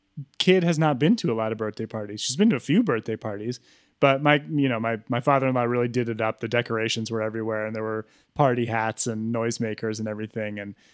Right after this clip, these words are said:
you know, the table was all set, and we sang Happy Birthday, and we, she knew the candles were coming, and we did the candles and blew out the candles and all that stuff. And there was a really magical atmosphere about it.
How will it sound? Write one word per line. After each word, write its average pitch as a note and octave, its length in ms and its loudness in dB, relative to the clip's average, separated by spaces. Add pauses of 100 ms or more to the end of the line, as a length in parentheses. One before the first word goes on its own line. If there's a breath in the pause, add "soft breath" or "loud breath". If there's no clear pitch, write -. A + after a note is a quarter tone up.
(200 soft breath)
you A2 100 -6
know, G#2 140 -4
the G#2+ 80 -6
table A2+ 380 0
was A2 140 -2
all G#2+ 160 -2
set, A2 360 -2
and G#2 180 -8 (320 soft breath)
we C3 100 2
sang C#3+ 300 2
Happy C#3+ 240 2
Birthday, E3 520 4
and D3+ 100 4
we, B2+ 340 0
she D3+ 200 4
knew E3 200 6
the D#3 100 2
candles C3 460 2
were B2+ 80 0
coming, C3 380 2
and B2 80 0
we B2 40 0
did B2+ 200 -2
the C#3 80 0
candles C3+ 480 2
and A2+ 140 -2
blew B2+ 160 0
out C3 120 0
the - 60 -18
candles A#2 400 -2
and A#2 80 -4
all A#2+ 140 -2
that C3 140 -4
stuff. A2+ 300 -4 (500 loud breath)
And C#3 420 4 (600)
there E3+ 260 6
was A3 260 2
a F3 100 4
really D#3 300 4
magical C#3+ 460 2
atmosphere F3+ 500 -2
about G2+ 280 -6
it. F#2+ 180 -16